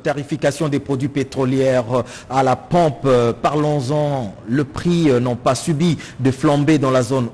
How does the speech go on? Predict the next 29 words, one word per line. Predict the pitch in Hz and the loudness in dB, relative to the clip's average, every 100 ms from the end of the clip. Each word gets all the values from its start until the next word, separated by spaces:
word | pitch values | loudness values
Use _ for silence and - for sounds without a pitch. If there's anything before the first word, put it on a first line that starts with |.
| - | -2
ouest, | 131 143 180 - | 2 2 0 -2
comprenant | 123 131 123 139 135 185 | -2 -2 0 0 2 2
la | 147 117 | 2 0
ville | 113 202 | 0 0
de | 165 | 0
Kinshasa. | - 147 147 127 - 151 214 240 | 0 -2 -2 -2 -2 0 0 -2
Par | - - | -4 -4
contre, | - 214 285 - | -4 -4 -4 -4
dans | 127 117 | 0 2
la | 117 | 2
zone | 110 123 | 0 -4
sud, | 113 220 247 - - - | -2 -2 -2 -4 -14 -2
il | 143 135 | 0 4
y | 147 | 4
a | 127 - 185 | 4 0 0
une | 160 - | -2 2
hausse | 185 123 | 2 2
de | 123 | 2
vingt | 131 165 | 2 2
pour | - 190 | 0 -4
cent | - 214 233 | 0 0 0
pour | - 277 269 | -2 -2 2
l'essence, | 214 - 170 123 - | 2 2 -2 -2 -4
dix-huit | 113 127 160 | -4 -2 -2
pour | - 156 | -2 -4
cent | - 214 | -2 -2
pour | - | 0
les | 135 | 0
gazoles | 117 120 117 208 | 2 0 2 0